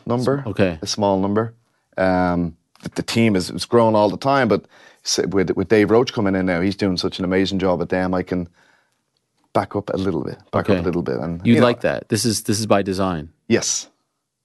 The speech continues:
Speaker 1: Yes,
Speaker 2: Do you think there'll be
Speaker 1: definitely.
Speaker 2: a point where you're, you're not going on the road?
Speaker 1: Oh, that's a,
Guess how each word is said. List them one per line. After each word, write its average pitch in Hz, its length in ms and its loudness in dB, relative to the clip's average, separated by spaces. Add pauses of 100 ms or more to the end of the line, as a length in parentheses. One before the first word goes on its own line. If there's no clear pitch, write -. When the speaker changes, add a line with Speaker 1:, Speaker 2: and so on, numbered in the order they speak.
Speaker 1:
Yes, 95 120 2
Speaker 2:
Do 117 60 4
you 117 40 0
think 113 160 2
there'll 131 120 4
be 127 100 -2
Speaker 1:
definitely. 123 140 0
Speaker 2:
a - 20 -20
point 117 180 0
where 110 100 2
you're, 107 260 2
you're 107 180 0
not 104 180 0
going 101 180 -2
on 98 100 0
the 95 80 2
road? 98 400 4
Speaker 1:
Oh, 110 100 4
that's 135 260 4
a, 85 120 -8